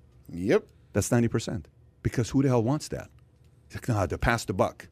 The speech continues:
Speaker 2: I'm gonna pass the buck. You try to do, no, no, no, I'm gonna pass the buck. No, I'm gonna pass the buck."
Speaker 1: They don't want the pressure.
Speaker 2: I think
Speaker 1: Can't handle it.
Speaker 2: the ten percent of people who have the audacity to question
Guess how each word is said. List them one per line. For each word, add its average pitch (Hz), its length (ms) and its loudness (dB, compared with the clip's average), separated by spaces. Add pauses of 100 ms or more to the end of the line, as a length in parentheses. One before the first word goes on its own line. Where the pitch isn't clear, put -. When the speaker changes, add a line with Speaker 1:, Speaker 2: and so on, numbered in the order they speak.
(160)
Speaker 2:
I'm 113 80 2
gonna 107 80 6
pass 104 280 2
the 95 80 -2
buck. 87 180 2
You 131 100 12
try 127 200 6
to 98 100 6
do, - 100 0
no, 202 140 8
no, 214 80 6
no, 160 100 4
I'm - 100 -2
gonna 175 100 6
pass 131 280 2
the - 100 0
buck. 98 260 0
No, 131 100 4
I'm 135 60 6
gonna 139 120 6
pass 123 260 4
the 113 80 0
buck." 95 120 6
Speaker 1:
They 120 40 8
don't 123 120 8
want 117 100 4
the 117 80 0
pressure. 139 360 2 (200)
Speaker 2:
I 123 200 8
think 160 340 8
Speaker 1:
Can't 165 100 2
handle 143 240 -4
it. - 80 -10 (280)
Speaker 2:
the 110 120 4
ten 135 240 4
percent 95 580 0 (480)
of 98 160 2
people 107 420 0 (320)
who 107 140 4
have 95 200 2
the 98 120 2
audacity 95 560 0
to - 80 -4
question 127 600 0